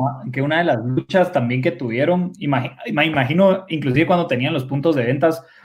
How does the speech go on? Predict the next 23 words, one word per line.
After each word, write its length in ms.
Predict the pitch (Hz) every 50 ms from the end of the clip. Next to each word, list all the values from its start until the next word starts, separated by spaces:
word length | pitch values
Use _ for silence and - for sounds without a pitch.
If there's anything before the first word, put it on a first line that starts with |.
| - -
una 180 | - 147 160 160
de 60 | 139
las 80 | 127
luchas 260 | 131 143 135 165 143 127
fueron 240 | 160 160 160 156
las 160 | 151 147 139 131
distribuciones, 920 | 131 123 131 - - 135 123 117 107 - - - 165 185 180 143 117 107
¿verdad? 260 | 110 110 117 131 127
Cómo 240 | - 156 156 170 170
ir 80 | 170 170
a 20 |
distribuir, 600 | 165 151 - 156 139 123 117 123 127 139 139 143
cada 260 | - 156 143 147 139 139
cuánto 220 | 151 151 139 156
necesitaban, 800 | 151 143 131 123 117 117 - - 135 139 139 135 135 135 139 127
qué 120 | 143 143
camiones 380 | - 135 131 135 139 143 135 131
usabas 320 | 123 127 127 131 135 131
para 180 | - 143 135 131
llevar 240 | 123 120 120 120
barriles, 540 | 117 117 113 123 131 131 131 127 123 123 123
etcétera, 380 | 117 - - 131 127 135 123 120
etcétera. 420 | - - 143 143 - - - -